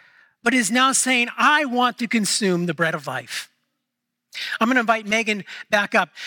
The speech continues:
So, you know, most of the time when, when, when, you know, we end a message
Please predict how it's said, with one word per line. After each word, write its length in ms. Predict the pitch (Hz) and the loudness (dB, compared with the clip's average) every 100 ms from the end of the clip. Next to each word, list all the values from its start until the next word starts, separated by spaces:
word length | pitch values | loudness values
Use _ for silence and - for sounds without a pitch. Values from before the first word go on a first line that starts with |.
| - | -8
So, 120 | - 294 | 0 2
you 100 | 320 | 4
know, 140 | 330 | 4
most 340 | 330 392 381 | 2 2 2
of 120 | 381 - | 0 0
the 40 | |
time 300 | 226 202 202 | 2 2 0
when, 240 | 214 226 | -2 -2
when, 380 | 220 247 233 233 | -2 0 0 -4
when, 280 | 247 247 226 _ _ _ | -2 -2 -2 _ _ _
you 120 | 254 | -2
know, 260 | 254 247 240 _ _ _ _ 233 | 0 0 -4 _ _ _ _ -2
we 280 | 220 240 | 0 2
end 100 | 247 | 0
a 40 | 240 | 0
message 600 | 226 233 - 240 190 | 0 0 0 -2 -2